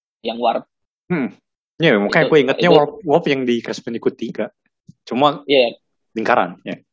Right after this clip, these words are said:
Speaker 1: It-, itu, itu bola itu.
Speaker 2: Oh.
Speaker 1: Bola kan, portal masuk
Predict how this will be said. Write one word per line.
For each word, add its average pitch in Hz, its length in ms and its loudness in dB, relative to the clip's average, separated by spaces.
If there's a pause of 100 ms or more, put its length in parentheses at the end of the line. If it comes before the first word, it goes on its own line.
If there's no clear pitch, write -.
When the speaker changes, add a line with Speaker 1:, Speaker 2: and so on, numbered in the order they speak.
(280)
Speaker 1:
It-, 143 240 -4
itu, 208 120 0 (120)
itu 214 160 2
bola 185 240 2
itu. 135 240 -6 (400)
Speaker 2:
Oh. 104 400 2 (240)
Speaker 1:
Bola 123 240 -2
kan, 117 160 -8 (320)
portal 127 560 0
masuk 127 240 -10